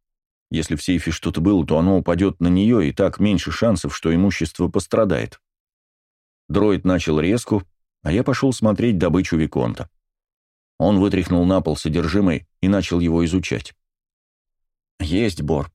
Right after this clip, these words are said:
не зря так с ним мучился». Он показал мне небольшой шарик, сантиметров десять в диаметре. Шарик раскрылся, и из него появились небольшие ножки,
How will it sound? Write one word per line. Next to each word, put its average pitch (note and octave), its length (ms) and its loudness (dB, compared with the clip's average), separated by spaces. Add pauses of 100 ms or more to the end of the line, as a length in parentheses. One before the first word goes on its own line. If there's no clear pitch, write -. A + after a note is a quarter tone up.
(200)
не A2 180 2
зря G#2 260 0
так G#2 180 0
с - 60 -12
ним A2+ 140 4
мучился». E2 500 -2 (720)
Он F#2+ 200 2
показал A2+ 400 2
мне A2 160 4
небольшой G2+ 500 2
шарик, G2+ 440 0
сантиметров F2 640 0
десять E2+ 360 0
в D#2+ 40 -2
диаметре. C#2 600 -2 (920)
Шарик F2+ 500 0
раскрылся, E2+ 720 -2 (520)
и D#2+ 120 0
из D2+ 100 -2
него G2+ 280 2
появились C3 520 2
небольшие A2+ 500 2
ножки, C#2 460 -2